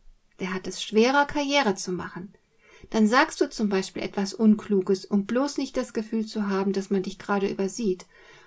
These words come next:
Oder du erkennst nicht, was mit deinem Gegenüber los ist, weil du zu sehr auf dich selbst achtest und dir deine eigenen Gefühle die Sicht auf die Menschen um dich herum nehmen. Ein ganz, ganz häufiger Fehler. Ziele erreicht man grundsätzlich am einfachsten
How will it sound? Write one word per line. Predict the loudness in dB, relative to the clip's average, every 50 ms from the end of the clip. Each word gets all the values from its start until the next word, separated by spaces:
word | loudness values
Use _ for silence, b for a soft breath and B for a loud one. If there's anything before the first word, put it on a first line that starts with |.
| b b b
Oder | 2 4 4 4
du | 4 2 2
erkennst | 0 0 -2 -2 -2 0 0 0 -2 -4 -4
nicht, | -4 -4 -4 -8 -14 -6
was | -2 -2 -2 -2 -2 -4
mit | -4 0
deinem | 0 2 2 2 2 2
Gegenüber | 2 2 2 2 2 4 4 6 4
los | 6 4 4 4 2 2 -2
ist, | -4 -4 -4 -6 -12 b b b b b b b b b -2
weil | 0 0 2
du | 0 -2
zu | -2 -2 -2 -2
sehr | 0 2 2 4 4 2
auf | 2 0
dich | -4 -10 -8 -4
selbst | -2 0 0 0 0 -2 -6 -4
achtest | -4 -4 -4 -4 -6 -6 -6 -6 -6 -10 -2 -2
und | 0 0
dir | 0 -2
deine | -2 0 0 -2 -2 0
eigenen | -2 -2 -2 -2 -4 -4 -4
Gefühle | -4 -6 -10 -10 -8 -4 -2 0 2 0 0 b b b b b b b -2
die | -2 0
Sicht | 0 4 4 4 4 4 0 -4 -4
auf | -4 -4 -2
die | -2 -2
Menschen | 2 2 2 2 0 0 -2 -2
um | -2 -2 -2
dich | -6 -6 -4
herum | -4 -2 2 6 8 8 8 8
nehmen. | 6 2 0 -2 -6 -10 -12 -16 _ _ _ _ _ _ _ _ _ _ 0
Ein | 0 0 2 4
ganz, | 6 8 8 8 6 4
ganz | -6 -8 -8 -8 -10
häufiger | -10 -10 -10 -12 -10 -8 -8 -10
Fehler. | -8 -6 -8 -6 -6 -6 -6 -8 -10 -14 _ _ _ _ _ _ _ _ _ _ _ _ _ _ _ _ _ _
Ziele | -4 2 6 8 8 8 8
erreicht | 6 4 2 4 2 2 0 -2 -4
man | 0 2 2 2
grundsätzlich | 2 4 4 4 4 4 0 -4 -6 -6 -10 -6 -4 -2
am | -4 -4
einfachsten | -2 0 0 2 2 0 0 -2 -4 -4 -4 -10 -10 -8 -8 -8